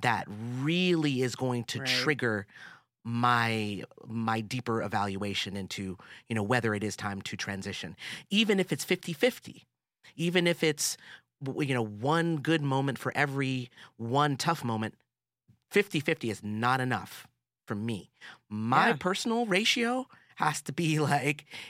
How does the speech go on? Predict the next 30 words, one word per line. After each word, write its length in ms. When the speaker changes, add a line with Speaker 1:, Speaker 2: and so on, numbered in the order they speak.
Speaker 1:
it's, 340
it's 400
ninety 540
ten 500
or 100
eighty 320
twenty 460
if 140
times 320
are 80
hard, 500
Speaker 2:
<laughs> 140
Speaker 1:
you 120
know? 320
Speaker 2:
Yeah. 200
Speaker 1:
But 160
if, 140
if 180
it 160
starts 400
creeping 400
up 240
to 420
fifty 300
percent 480
struggle, 800
fifty 340
percent 500
good 200
times 720